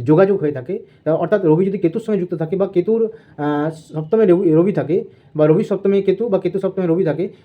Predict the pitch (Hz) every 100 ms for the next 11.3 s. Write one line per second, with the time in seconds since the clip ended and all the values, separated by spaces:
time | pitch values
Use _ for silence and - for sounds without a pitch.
0 | _ 147 208 214 170 139 139 165 139 143
1 | 185 - - 127 151 135 160 117 120 117
2 | 160 170 165 185 143 135 143 196 196 190
3 | 147 165 185 208 143 190 190 185 180 196
4 | 156 147 143 160 165 139 165 165 165 190
5 | - _ _ 147 147 233 165 151 151 131
6 | 127 123 107 107 - 165 127 220 247 -
7 | 151 170 185 196 151 151 196 - 156 151
8 | 120 107 - _ 214 202 220 202 240 -
9 | _ _ _ 165 196 240 220 247 247 156
10 | 160 208 226 - 151 175 123 226 175 139
11 | 127 -